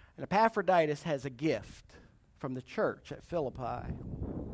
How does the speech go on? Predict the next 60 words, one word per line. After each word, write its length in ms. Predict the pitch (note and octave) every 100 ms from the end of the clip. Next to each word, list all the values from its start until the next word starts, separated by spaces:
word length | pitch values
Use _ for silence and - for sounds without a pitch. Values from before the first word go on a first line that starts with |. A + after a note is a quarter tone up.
| - - - - -
And 100 | E3+
we 80 | A#3
don't 140 | A3
know 80 | G3
what 200 | F#3+ -
that 140 | E3
was, 280 | - F#3 F3
but 80 | E3
it 60 | D#3
was 160 | C#3+
likely 380 | E3+ E3+ D#3 D3+
money, 320 | C#3+ D#3 E3
because 380 | D3+ D3 D#3+ C#3+
when 160 | D#3 F3
you 80 |
went 140 | G3+ E3
into 120 | D#3
jail 340 | C#3+ E3+ E3+
in 60 | D3
the 80 | C#3
jails 460 | C#3 D#3 D3+ D3
at 100 | D#3+ D#3+
that 220 | D3 -
time, 300 | D3+ C#3+ D3
you 140 | E3
didn't 240 | F3 D#3+ C#3+
get 200 | F3+ -
fed 420 | - F3 C#3+ C3
three 180 | C#3+ C3+
square 380 | A#2+ D#3+ C#3 C3
meals 280 | B2+ A#2
a 60 | A2
day. 480 | A#2 B2+ A2 G2 A#2+
You 240 | A2 D3 - - - -
better 220 | D#3+ C#3
hope 200 | C#3 D3+
somebody 280 | - D3 C3
took 200 | C3+ C3
care 300 | - D#3+ C3+
of 120 | A2 A#2
you 100 | A#2+
or 280 | E3 B2
gave 280 | A#2 C#3 C3+
you 60 | C3
some 180 | - C3+
money 240 | C3 B2+
to 80 | A2+
buy 260 | B2 C#3
some 220 | C3 B2 G#2+
meals, 300 | B2+ C3+ B2+
because 340 | B2 C#3 A2
you 100 | E3+
weren't 240 | F3+ D3+
gonna 160 | D3+ C3
have 160 | C#3+ A#2+
it 140 | -
done 400 | D#3+ D#3 B2+ B2 - - -
any 220 | D3 D3+
other 180 | C#3+ B2+
way. 420 | D#3+ C#3 A#2